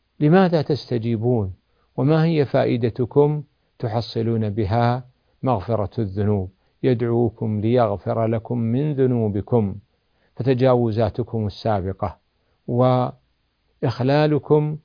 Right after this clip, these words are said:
بأمر الله عز وجل يغفر لكم باستجابتكم لدعوة الله عز وجل،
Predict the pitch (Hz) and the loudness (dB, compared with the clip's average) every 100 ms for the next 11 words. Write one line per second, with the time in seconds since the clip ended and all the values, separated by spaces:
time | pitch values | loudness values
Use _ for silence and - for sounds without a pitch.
0 | _ _ - 143 131 117 110 110 90 117 | _ _ 2 4 4 2 2 2 0 -2
1 | 101 98 101 101 95 98 98 98 _ _ | -2 -2 0 0 0 0 -2 -8 _ _
2 | - 135 117 90 120 113 110 113 120 110 | 0 4 4 2 -2 0 2 0 -2 -2
3 | 107 - - 107 113 104 120 - 110 - | -2 -6 -6 -2 -2 0 0 -2 -4 -2
4 | 123 123 127 _ _ _ 131 127 139 151 | -2 -2 -8 _ _ _ -4 0 2 2
5 | 160 - _ _ - 123 117 107 98 117 | -2 -6 _ _ 0 4 4 4 0 -2
6 | 101 104 87 113 95 - 98 90 90 92 | 0 -2 -2 -4 -6 -4 -4 -4 -4 -6